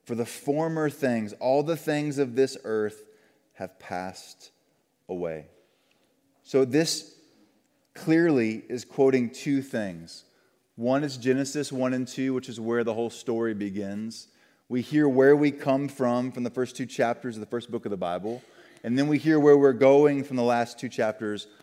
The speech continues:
of the last book of the Bible, not by accident. God has bookended our experience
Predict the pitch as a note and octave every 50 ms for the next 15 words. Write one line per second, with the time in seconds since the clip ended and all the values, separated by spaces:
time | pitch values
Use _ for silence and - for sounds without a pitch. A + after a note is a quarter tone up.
0 | _ _ _ - G#2+ A2+ A2+ A2+ A2+ A#2 - A2 A2 - G#2 G2 F2+ F2+ F2 F2
1 | F2 E2 E2+ E2+ - G2+ A#2+ B2 C3 C#3 C3 C3+ B2 D2+ F#2+ G2+ G2 F#2+ - -
2 | - D#2 E2 E2 D#2+ - _ _ _ _ _ _ _ - G#2 C3 C3 C#3+ C#3+ C3+
3 | A#2+ A#2 G2+ G#2 C3+ C#3+ C#3+ - D3 C#3+ C#3 C#3+ C#3+ C3+ D3 D3 C#3 - B2+ C3
4 | C3 C3 B2+ B2+ - - - - - - B2+ C3 C#3 C#3+ C#3+ C#3+ C#3+ C#3 C3+